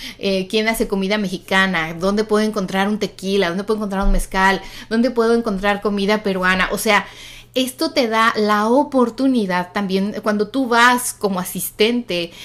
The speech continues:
de conocer a otras personas y de hacer relaciones con otras personas. O sea, lo que es el networking. En estos eventos también el networking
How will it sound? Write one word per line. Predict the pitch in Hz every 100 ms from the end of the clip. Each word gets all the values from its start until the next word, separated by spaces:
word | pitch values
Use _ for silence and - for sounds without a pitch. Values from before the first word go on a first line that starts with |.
| -
de | 185 214 220
conocer | 247 240 233 233 - - 240 254
a | 247 202
otras | 196 202 196 -
personas | 180 175 185 180 208 - -
y | 277
de | 269
hacer | 269 277 302
relaciones | 349 339 240 233 226
con | 185
otras | 175 185
personas. | 233 240 320 175 180
O |
sea, | 190 180
lo | 175 170
que |
es | 190
el | 240 226
networking. | 220 226 208 262 269 196
En | 202
estos | 254 339 294
eventos | 247 220 247 240
también | 185 185 196
el | 220 214
networking | 214 247 233 202 196 220